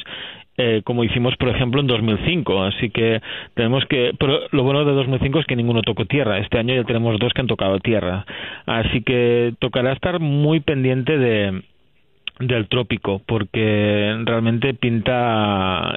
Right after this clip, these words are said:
i-, impresionante. La, el agua está muy caliente, no hay vientos cortantes, que es lo que ayuda a que no se desarrollen los ciclones, y ya hemos visto mucha actividad. Estamos a, no hemos llegado ni a la mitad de la temporada, nos queda todo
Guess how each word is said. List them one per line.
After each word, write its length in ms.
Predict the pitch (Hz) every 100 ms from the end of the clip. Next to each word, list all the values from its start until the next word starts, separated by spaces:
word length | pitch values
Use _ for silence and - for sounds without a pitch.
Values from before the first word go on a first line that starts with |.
| -
i-, 480 | 127 120 - - -
impresionante. 800 | 120 117 110 - 113 110 98 92
La, 300 | 101 107 101
el 200 | - 113
agua 160 | 110
está 120 | 110 120
muy 180 | 110
caliente, 680 | 104 110 135 151 143 143 143 - - - -
no 140 | - 127
hay 100 | 120
vientos 300 | 113 110 110
cortantes, 540 | - 104 110 117 117 -
que 100 | 113
es 60 |
lo 100 | 104
que 120 | 98
ayuda 320 | 107 101 110 110
a 40 |
que 300 | 98 110 101
no 180 | 107 107 95
se 400 | 110 101 98 98
desarrollen 580 | 107 107 117 104 110 107
los 120 | 104 -
ciclones, 520 | 104 131 139 135 135 - - - - - -
y 200 | 156 131
ya 120 | 123
hemos 220 | 120 120
visto 240 | 113 -
mucha 220 | 117 107 104
actividad. 500 | - 92 85 78 -
Estamos 440 | - 101 104 98 92
a, 440 | 104 98 90 - -
no 120 | 127
hemos 140 | 120 120
llegado 340 | 117 120 113
ni 160 | 110 107
a 20 |
la 140 | 107
mitad 260 | 104 104 117
de 60 | 113
la 80 |
temporada, 520 | 107 117 104 117 113 151
nos 160 | 117
queda 240 | - 110 107
todo 580 | 104 113 113 117 113